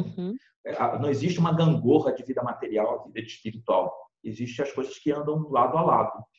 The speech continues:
Speaker 1: Hum.
Speaker 2: Então, treze anos atrás, eu resolvi montar os Zéfiros muito no tipo,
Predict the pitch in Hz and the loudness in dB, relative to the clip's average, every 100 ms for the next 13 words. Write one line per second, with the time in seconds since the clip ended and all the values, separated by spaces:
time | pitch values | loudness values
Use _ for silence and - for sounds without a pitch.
0 | _ 185 180 - 107 104 113 113 113 110 | _ -18 -16 -12 -10 -2 0 2 2 2
1 | 104 104 - 117 - _ _ 135 131 120 | 2 0 -4 -8 -12 _ _ 2 2 2
2 | 110 107 139 - 110 110 160 - 117 113 | 0 2 0 0 2 4 2 0 -2 -2
3 | 107 107 95 95 101 98 87 90 92 104 | -2 -4 -6 -6 -4 -4 -4 -2 0 0
4 | 107 113 156 113 113 113 - - 147 - | 2 2 2 -4 -8 -10 -8 -12 -10 -12
5 | - 135 117 117 | -4 -2 0 -2